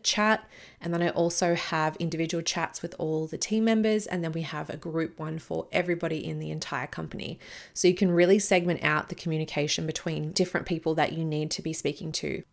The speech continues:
And I really encourage my team to use Slack as much as possible rather than texting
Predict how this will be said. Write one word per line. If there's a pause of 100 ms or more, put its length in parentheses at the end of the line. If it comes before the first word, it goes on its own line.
(480)
And
I
really
encourage
my
team
to
use
Slack
as
much
as
possible
rather
than
texting